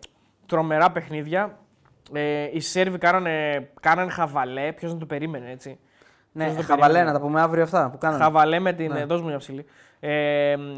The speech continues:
Speaker 1: κάνανε χαβαλέ με τη Λιθουανία. Η, ο Καναδάς, κι αυτός αρκετά καλός στο δικό του παιχνίδι. Για πρώτη φορά στην ιστορία του ο Καναδάς πηγαίνει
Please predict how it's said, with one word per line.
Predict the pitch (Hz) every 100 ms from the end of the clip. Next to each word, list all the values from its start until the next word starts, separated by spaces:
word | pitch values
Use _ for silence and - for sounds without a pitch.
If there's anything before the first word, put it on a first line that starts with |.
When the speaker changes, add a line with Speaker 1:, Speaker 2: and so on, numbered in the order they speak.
| 131 -
Speaker 1:
κάνανε | 175 185
χαβαλέ | 185 151 151
με | 185
τη | 165
Λιθουανία. | 156 151 139 139 143 165 196 -
Η, | 156 147 147 147
ο | 147
Καναδάς, | 165 156 147 175 170 - - -
κι | _
αυτός | 143 - 165 170
αρκετά | 147 151 165
καλός | 156 143 160 202 - -
στο | - - 143 139
δικό | 135 160
του | 160
παιχνίδι. | 143 156 165
Για | 160
πρώτη | 175 180
φορά | 185
στην | 180 185
ιστορία | - 165 196 180
του | 156
ο |
Καναδάς | 151 151 165 156 - - - _ _ _ _ _ _ _ -
πηγαίνει | - 160 175 175 165 117